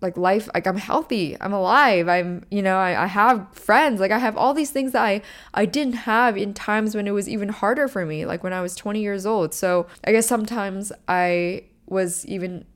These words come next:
like, upset with myself that I was feeling these things, you know, like, just disappointed and, and kind of sad and whatever,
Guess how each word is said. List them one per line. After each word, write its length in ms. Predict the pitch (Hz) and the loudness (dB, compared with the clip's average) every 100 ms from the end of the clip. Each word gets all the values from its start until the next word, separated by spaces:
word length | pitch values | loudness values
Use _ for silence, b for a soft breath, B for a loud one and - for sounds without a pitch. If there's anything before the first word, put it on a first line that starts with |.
| _ | _
like, 320 | 175 165 - _ _ _ | -8 -8 -10 _ _ _
upset 600 | 202 196 - 180 269 - - | -10 -8 -4 -2 -2 -4 -6
with 220 | 202 214 | -6 -4
myself 500 | 180 190 185 170 - | -6 -4 -2 -2 -2
that 360 | - 170 - - _ _ _ _ _ - | 0 2 0 -6 _ _ _ _ _ -2
I 100 | 175 | 0
was 340 | 175 - - - _ | 0 -6 -12 -16 _
feeling 400 | 262 320 302 208 | -2 0 0 -2
these 240 | 160 - | -4 -6
things, 460 | 147 165 196 208 - | -6 -6 -6 -8 -8
you 60 | |
know, 220 | 190 185 214 | -6 -4 -2
like, 200 | 202 190 | -4 -2
just 260 | 190 190 b b b b b b b _ _ _ _ | -4 -6 b b b b b b b _ _ _ _
disappointed 800 | - 208 226 - 170 220 254 202 | -6 -2 -2 -2 -2 0 0 0
and, 360 | 175 165 160 - | 0 -2 -8 -10
and 220 | - 165 165 | -10 -10 -8
kind 340 | 185 190 185 | -4 -4 -4
of 160 | 185 - b b b b | -8 -16 b b b b
sad 480 | - - 196 220 247 | -12 0 4 6 6
and 140 | 202 185 | 4 0
whatever, 640 | 180 185 220 165 165 196 | 2 2 4 2 0 -4